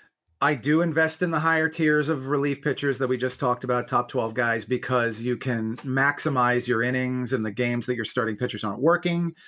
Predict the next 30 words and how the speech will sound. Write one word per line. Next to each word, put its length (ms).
I'll 100
almost 280
always 220
go 140
two 180
starters 380
out 100
of 40
my 100
first 260
four 160
picks. 540
If 140
I 80
get 200
value, 340
maybe 240
I'd 140
even 200
go 140
as 100
far 220
as 140
three. 480
Um, 560
and 120
I 100
really 240
like 200
l-, 160